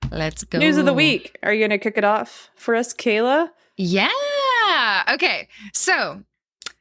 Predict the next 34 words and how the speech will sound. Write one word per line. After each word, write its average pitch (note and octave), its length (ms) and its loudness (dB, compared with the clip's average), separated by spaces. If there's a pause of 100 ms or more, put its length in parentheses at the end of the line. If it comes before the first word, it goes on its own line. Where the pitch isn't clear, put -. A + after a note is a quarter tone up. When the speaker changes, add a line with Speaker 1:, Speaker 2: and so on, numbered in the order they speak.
(640)
Speaker 1:
uh, G#3 280 2
I A3 160 0
don't A3+ 260 0
think A3 140 0
I've F3 80 0
ever D#3 180 -2
talked D#3 220 -2
about D3 180 -2
this, F3 260 0
honestly, E3+ 640 -2 (320)
but G#3 280 2
I C4 260 2
Speaker 2:
<laughs> B3+ 60 4
Speaker 1:
love A3 260 2
Ninja A#3 320 0
Turtles. - 560 -6
I G#3 220 2
am C4 160 -2
a C#4 80 2
big F#3+ 640 0
Ninja A3 360 0
Turtles G3+ 380 -2
fan. D3+ 500 -4 (180)
Random, A#3 720 2
maybe, A3 420 2
for A3 180 -2
some G#3 240 2
of F#3+ 120 0
you F#3+ 260 2
that F#3 160 0
don't F#3 280 0
know. F#3+ 420 2
Speaker 2:
Mm-hmm. - 480 -6
Speaker 1:
Uh, G#3+ 440 4